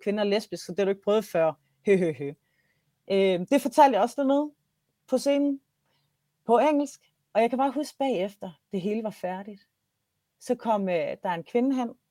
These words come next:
Jeg overhovedet ikke anede, hvad det var. Men hun var et eller andet guvernør i, øh, Schweiz, eller sådan. Og så kiggede hun bare helt seriøst på mig, og så siger hun, "Jeg har aldrig nogensinde hørt ord som lesbisk og blowjob blive nævnt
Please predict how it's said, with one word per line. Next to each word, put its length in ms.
Jeg 180
overhovedet 320
ikke 120
anede, 180
hvad 100
det 80
var. 160
Men 100
hun 160
var 60
et 40
eller 160
andet 160
guvernør 520
i, 220
øh, 160
Schweiz, 560
eller 140
sådan. 320
Og 80
så 100
kiggede 280
hun 120
bare 260
helt 260
seriøst 300
på 100
mig, 140
og 120
så 100
siger 220
hun, 180
"Jeg 180
har 240
aldrig 680
nogensinde 840
hørt 300
ord 240
som 320
lesbisk 800
og 140
blowjob 600
blive 160
nævnt 280